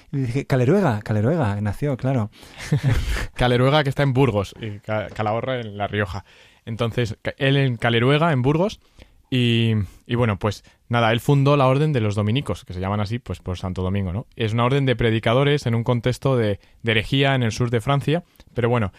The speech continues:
Speaker 2: entonces en ese contexto de herejía él necesitaba un arma, o sea, algo que le ayudara tanto a él como sobre todo a la hora de expandir, pues, la, la sana doctrina frente a la herejía. Y ahí aparece la Virgen que le hace entrega del Santo Rosario. Le, la tradición dice que le enseña a rezar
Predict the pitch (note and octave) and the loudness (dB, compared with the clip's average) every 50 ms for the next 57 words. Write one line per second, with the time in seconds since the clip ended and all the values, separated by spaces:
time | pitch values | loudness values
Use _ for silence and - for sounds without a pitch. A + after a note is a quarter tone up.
0 | - _ _ _ - B2+ B2+ A#2+ B2+ C3 C3+ B2 E3 D#3+ - - _ _ _ - | -18 _ _ _ -4 -2 -2 0 0 -2 0 0 0 -2 -2 -4 _ _ _ -4
1 | - C#3+ C#3+ C3 D3+ C#3 - - C#3+ C#3+ C#3 C#3+ - - E3+ D#3+ D#3 D#3 D3+ - | -2 -2 0 0 0 0 0 0 0 2 2 0 0 0 0 0 2 0 -2 -4
2 | _ - B2 A#2+ B2 B2+ B2+ - - A#2+ A2 G#2 G2+ A2 A2 A#2+ A#2+ B2+ C3 C3 | _ -6 -4 -2 -2 -4 -6 -8 -8 -8 -6 -6 -6 -4 -2 -2 0 0 0 -2
3 | - _ - - - - C3 A#2+ A2 G#2+ G#2 G2+ F#2 E2+ - - F2+ G2+ - - | -2 _ -20 -14 -6 -2 0 2 2 2 2 0 -2 -4 -6 -8 -10 -6 -2 0
4 | A#2+ B2 C3+ C#3 C#3 - B2 A#2+ A2+ G#2+ A2 A2 A2+ B2 C3 C#3+ D#3 - - - | 2 2 4 2 2 2 2 2 2 2 4 4 4 4 4 4 2 0 -4 -6
5 | - A2 G#2 G2 G#2 G#2 A2 C3 D#3+ F#3+ - _ _ _ _ _ - - A2 A2 | -6 -4 -2 0 0 2 2 2 2 0 -2 _ _ _ _ _ -6 -4 -2 -2
6 | G#2+ - A2+ G#2+ G#2+ A#2+ B2+ C#3 D3 - - - _ - A#2+ A2+ A2+ A2+ A#2+ B2 | -2 0 -2 -2 0 0 0 0 0 -2 -6 -10 _ -4 -2 0 2 2 2 2
7 | B2 A#2+ A#2 A2+ A2 - - A2+ G#2 G2+ G#2 A2+ A#2+ A#2+ - - - _ _ _ | 2 2 2 0 0 -2 -2 -2 -2 0 0 0 0 -2 -4 -8 -18 _ _ _
8 | _ _ - - - G#2+ G2+ G2+ G2+ G2+ G2+ G2+ G2 - G2+ F#2+ F#2 - A#2+ B2+ | _ _ -12 -6 -4 -2 0 0 2 2 2 2 0 0 -2 -4 -2 0 2 2
9 | B2+ A#2 - - C#3+ C#3+ C#3 C3 C#3+ D3+ - B2+ A#2 A2+ G#2 G2+ G2 F#2+ F#2+ F2+ | 2 2 2 2 0 2 2 2 0 -2 -2 -2 -2 -2 0 -2 -2 -2 -4 -4
10 | - A#2 G#2+ F2+ - _ _ _ _ _ _ - - A2+ A2+ A2+ A#2 B2 C3 - | -2 -2 -2 -2 -4 _ _ _ _ _ _ -6 -2 0 2 2 2 2 0 -2
11 | - - A#2+ A2 G#2+ G#2 A2 G#2+ - C3 A#2+ A2+ A2+ C#3 C#3 C3 - E3 D#3+ D3+ | -4 -6 -6 -2 -2 -2 -2 -2 -2 -2 0 0 0 0 0 -2 -2 -4 -4 -4
12 | - _ _ _ _ _ _ - A2 A#2 A2+ A2+ - B2+ A#2+ A2 B2 B2 C3 C#3 | -6 _ _ _ _ _ _ -6 -4 -2 -2 -2 -2 -2 -2 0 0 0 2 2
13 | C3 A#2+ A2 G#2+ G2+ G2 - A#2+ A#2 A2 A#2 G#2+ G#2 F#2+ A2+ A2+ A2 G#2 G2 G2 | 2 0 0 0 -2 -2 -4 -4 -4 -2 -2 -2 -2 0 0 0 0 0 0 0
14 | G2 G2+ G2+ - - G2+ F#2+ G#2+ G2+ G2 - B2 B2 B2 - D3 C3+ - A#2 G#2+ | -2 -4 -4 -4 -6 -6 -4 -2 -2 -2 -2 -2 -2 -2 -2 -2 -2 -2 -2 -2
15 | G2+ G2 - - B2+ C3 C3 C3 B2+ B2 A#2 - - B2+ D3 D#3 | -2 -2 -2 -2 0 0 2 2 2 0 0 0 0 0 0 -2